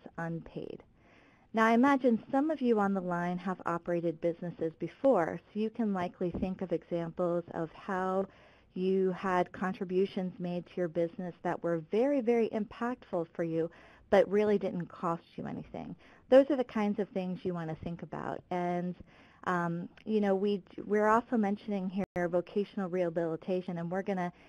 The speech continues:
give you a little bit more information about supports like that in just a, just a little while. So the unincurred, incurred business expense are the contributions made by others at no cost to you that supports your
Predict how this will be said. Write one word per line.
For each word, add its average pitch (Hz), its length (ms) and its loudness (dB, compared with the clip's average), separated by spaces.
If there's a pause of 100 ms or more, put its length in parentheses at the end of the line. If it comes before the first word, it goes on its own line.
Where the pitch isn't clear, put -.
(120)
give 247 140 6
you 247 160 6
a - 20 6
little 226 280 6
bit 226 160 0
more 196 180 -2
information 180 560 -6
about 170 320 -4
supports - 400 -8
like 165 220 -8
that 160 260 -6
in 165 80 -8
just - 300 -8
a, 123 160 -6 (240)
just 180 200 -8
a 180 60 -4
little 156 220 -6
while. 82 360 -6 (1040)
So 233 100 4
the 214 100 2
unincurred, 233 520 0 (240)
incurred 208 380 0
business 196 360 -2
expense 165 460 -8 (380)
are 196 120 4
the 202 100 -2 (240)
contributions 202 960 -2 (440)
made 196 260 2
by 214 140 2
others 170 420 2 (120)
at 185 140 -2
no 185 200 0
cost 226 280 -4 (140)
to 233 80 -4
you 180 340 0 (380)
that 202 200 2
supports 185 440 -2
your 202 100 -4